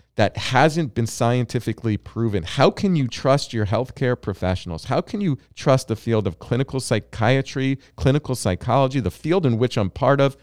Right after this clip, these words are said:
How do we trust it if we don't have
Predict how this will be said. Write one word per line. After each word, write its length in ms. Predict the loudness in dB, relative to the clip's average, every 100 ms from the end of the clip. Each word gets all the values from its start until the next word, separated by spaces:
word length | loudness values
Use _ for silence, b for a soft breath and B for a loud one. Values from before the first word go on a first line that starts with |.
| _ _ _ _ _ _ _
How 160 | 2
do 60 | 2
we 160 | 2
trust 480 | -2 -2 2 2 2
it 180 | -2 -2 _ _
if 160 | -8
we 160 | 0 -2
don't 500 | -2 2 4 2 -2
have 680 | -14 -4 0 0 -2 -6